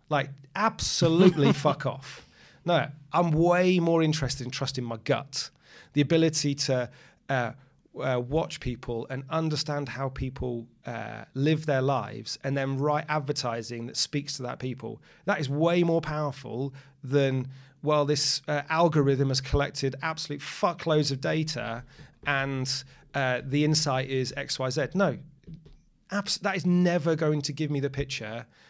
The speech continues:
nearly as rich as what I could get from just hanging around in, uh, restaurants if it's a restaurant client, hanging around in stores if it's a, if it's a retailer,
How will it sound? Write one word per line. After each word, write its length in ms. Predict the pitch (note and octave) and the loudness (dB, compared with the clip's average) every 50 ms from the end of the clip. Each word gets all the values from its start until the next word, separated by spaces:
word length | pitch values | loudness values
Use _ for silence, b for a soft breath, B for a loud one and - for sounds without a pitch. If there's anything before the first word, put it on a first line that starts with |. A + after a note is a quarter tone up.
| b b b b _ - | b b b b _ -4
nearly 380 | D3+ D#3 E3 E3+ E3 D#3+ D#3 D3 | -2 0 2 4 4 4 4 4
as 120 | C3+ - | 4 2
rich 520 | B2 B2 C3 A#2 A2 - - - - - - b b b b - | 0 -4 -4 -4 -6 -6 -8 -8 -8 -8 -12 b b b b -2
as 200 | C3+ C3 B2 B2+ | -2 -2 0 0
what 160 | B2+ B2+ B2+ - | -2 -2 -2 -2
I 200 | C3+ C#3+ D3+ E3 | -2 0 0 0
could 240 | D#3 - C#3+ B2+ C3 | -2 -2 -4 -4 -4
get 220 | - A#2 - - | -4 -6 -6 -6
from 360 | - - C3 A#2+ A#2 A#2 A#2+ - b b b b | -6 -4 -2 -2 -2 -4 -6 -10 b b b b
just 180 | b C#3 - - | b -8 -6 -4
hanging 280 | - D3+ D3+ D3 C3+ C#3 | -2 0 0 2 2 0
around 380 | C3 C#3 C3+ C3 C3 B2+ A#2 | 0 0 0 0 0 -2 -2
in, 280 | B2+ B2 A#2 A#2 A2+ A#2 _ B B B B B B - | -2 -4 -4 -6 -8 -10 _ B B B B B B -8
uh, 300 | - B2+ A#2+ A2+ A#2 - - | -4 -2 -2 -2 -2 -4 -4
restaurants 640 | - C#3 D3 C#3+ - - - C#3 A#2+ A2+ - - - | -4 -2 -2 -2 -2 -4 -4 -4 -4 -4 -2 -2 -2
if 160 | C#3+ C3 - | -2 -4 -4
it's 120 | C#3 B2+ - | -6 -6 -6
a 60 | B2 | -4
restaurant 460 | B2 C3 B2 - - - A#2 A2 A2 | -4 -2 -2 -4 -4 -6 -8 -10 -10
client, 320 | - - A#2 A2 A#2 A#2 - | -8 -8 -8 -8 -10 -10 -8
hanging 220 | - D3+ C#3+ C#3 | -4 -4 -2 -2
around 380 | C#3 C#3 C3+ C3+ C3+ C3+ C3 C3+ | 0 0 0 0 -2 -2 -2 -4
in 260 | B2+ A#2+ A#2+ A#2 - B B B B | -4 -4 -6 -8 -12 B B B B
stores 600 | B - - - D#3+ D3 C3+ B2+ A#2+ A2+ - B2+ | B -2 0 2 4 4 4 2 0 -2 -4 -6
if 140 | B2 B2+ - | -6 -6 -8
it's 200 | B2 B2 - - | -8 -6 -6 -4
a, 260 | B2+ A#2+ A2+ A#2 - - | -4 -4 -6 -6 -10 -12
if 120 | C3+ - | -12 -10
it's 140 | D3 C3 - | -8 -6 -6
a 60 | C3+ | -6
retailer, 500 | B2+ B2+ C3+ C3 B2+ - A2+ A2 A2 G#2+ | -4 -4 -4 -4 -4 -6 -8 -8 -10 -12